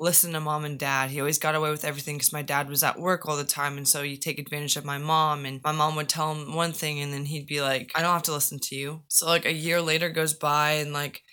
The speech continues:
I never wanted it to be like that, and so I think one day, I don't know exactly what happened, but we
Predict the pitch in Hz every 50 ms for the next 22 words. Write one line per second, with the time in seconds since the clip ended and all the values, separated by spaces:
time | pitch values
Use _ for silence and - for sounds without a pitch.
0 | - - 160 160 170 180 185 196 190 202 190 190 190 185 180 165 165 - - 160
1 | 160 156 160 151 156 - 160 160 160 151 - - 165 165 160 - 220 214 208 -
2 | 190 185 180 175 160 160 156 151 151 147 147 - - - - - - - _ _
3 | _ _ - 180 190 208 214 214 202 190 170 156 147 151 143 143 - - 156 151
4 | 147 139 151 143 143 143 143 - 139 139 135 147 143 135 127 107 - 135 135 139
5 | 139 139 135 135 131 131